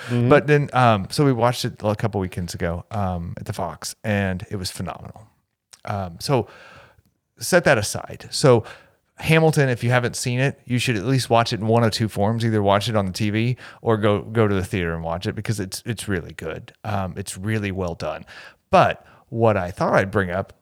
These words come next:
Speaker 2: what I thought was weird, and it struck me, is for one, to, uh, actually, there's two things. Um, nobody else is, I, I feel like I'm a weird person,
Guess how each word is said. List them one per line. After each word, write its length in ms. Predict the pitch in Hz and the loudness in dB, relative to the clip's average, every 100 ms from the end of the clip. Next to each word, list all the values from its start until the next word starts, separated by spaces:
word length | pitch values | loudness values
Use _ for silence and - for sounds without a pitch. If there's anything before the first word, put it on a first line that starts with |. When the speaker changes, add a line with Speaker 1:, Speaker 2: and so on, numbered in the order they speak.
| _ | _
Speaker 2:
what 240 | 120 117 117 | -4 2 2
I 80 | |
thought 220 | 101 147 113 | 4 2 2
was 180 | 104 | -2
weird, 480 | 98 104 95 85 85 - _ _ _ _ _ _ _ | -2 0 0 -2 -6 -14 _ _ _ _ _ _ _
and 100 | 123 | -6
it 100 | 90 | -4
struck 400 | - - 135 - | -2 2 2 0
me, 240 | 95 85 92 120 | -6 -6 -6 -4
is 180 | 104 | -4
for 160 | - 131 | 0 0
one, 300 | 123 120 98 - - | 4 2 0 -6 -6
to, 160 | - | -4
uh, 60 | 110 92 107 | -4 -6 -6
actually, 260 | 101 - 98 | -6 -4 -4
there's 200 | 95 92 | -4 -2
two 140 | - | 0
things. 300 | 107 80 76 - - - _ - | 0 -2 -8 -12 -18 -20 _ -4
Um, 380 | 107 95 87 95 _ _ | -2 -2 -4 -12 _ _
nobody 400 | 117 127 156 156 | 0 2 4 4
else 280 | 131 117 113 | 6 4 2
is, 240 | 98 90 - - | -2 -4 -6 -6
I, 80 | - | -4
I 40 | 113 | 0
feel 160 | 165 | 4
like 140 | 151 139 | 4 4
I'm 100 | 104 | 2
a 60 | |
weird 340 | 95 101 113 104 | 2 0 -2 0
person, 420 | 95 98 127 | -2 0 0